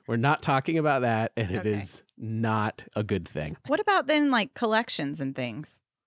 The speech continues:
Speaker 2: You know, like, your stuff right here that I'm looking at, your, uh, like, action figure guys
Speaker 1: So, yeah,
Speaker 2: that
Speaker 1: I
Speaker 2: are
Speaker 1: have a
Speaker 2: in
Speaker 1: bunch of
Speaker 2: boxes. Are you gonna use those?
Speaker 1: Yeah.
Speaker 2: Oh,
Speaker 1: I,
Speaker 2: okay.
Speaker 1: I,
Speaker 2: You get them
Speaker 1: right
Speaker 2: out at night
Speaker 1: now,
Speaker 2: and, like, play with
Speaker 1: um,
Speaker 2: them.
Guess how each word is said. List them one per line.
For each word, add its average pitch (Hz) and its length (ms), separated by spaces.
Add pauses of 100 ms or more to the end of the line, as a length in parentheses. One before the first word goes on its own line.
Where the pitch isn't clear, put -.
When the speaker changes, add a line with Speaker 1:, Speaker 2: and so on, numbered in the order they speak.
(500)
Speaker 2:
You 214 140
know, 214 320
like, 208 180
your 214 180
stuff - 560
right 190 160
here 220 140
that 170 100
I'm 160 140
looking 180 240
at, 131 220
your, 156 240 (280)
uh, - 120 (160)
like, 156 320 (360)
action 180 320
figure 165 320
guys 143 180
Speaker 1:
So, 135 120
yeah, 127 140
Speaker 2:
that 107 60
Speaker 1:
I - 40
Speaker 2:
are - 40
Speaker 1:
have 190 60
a 208 40
Speaker 2:
in 226 60
Speaker 1:
bunch 202 220
of 202 60
Speaker 2:
boxes. 185 180 (280)
Are 226 80
you 247 160
gonna 233 140
use 247 280
those? 403 360
Speaker 1:
Yeah. 226 200 (300)
Speaker 2:
Oh, 202 280 (100)
Speaker 1:
I, 135 140
Speaker 2:
okay. - 240 (160)
Speaker 1:
I, 127 120
Speaker 2:
You 156 60
get 196 160
them 156 80
Speaker 1:
right 202 80
Speaker 2:
out 190 120
at 156 120
night 127 200
Speaker 1:
now, 131 40
Speaker 2:
and, - 80
like, 160 160
play 117 260
with 107 100
Speaker 1:
um, 107 80
Speaker 2:
them. 104 200